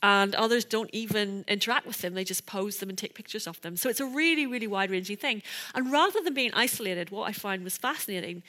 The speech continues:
is that they form communities, especially online, and become friends in real life, and they go on holiday together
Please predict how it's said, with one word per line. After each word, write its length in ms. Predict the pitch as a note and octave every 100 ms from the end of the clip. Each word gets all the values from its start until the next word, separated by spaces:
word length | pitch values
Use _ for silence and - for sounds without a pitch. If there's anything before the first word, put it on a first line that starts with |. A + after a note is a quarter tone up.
| - - - _ -
is 140 | B3+
that 100 | A#3+
they 80 | A#3
form 240 | A#3 A#3 A3+
communities, 720 | A#3+ D#4+ D#4+ G3+ F3+ - -
especially 400 | - C4+ - A3+
online, 640 | G3+ C4 D#4 F3 E3+ F3+ - -
and 420 | G#3+ G#3+ G#3+ G#3+ G#3
become 240 | B3 B3+
friends 340 | - A3 A#3
in 80 | B3+
real 140 | C4+ B3
life, 480 | F3 G3+ G#3 - -
and 320 | A3+ A3+ A3+ - -
they 100 | B3
go 100 | C#4
on 80 |
holiday 320 | C4+ F#4 D4 G3+
together 540 | - F#3 F3 -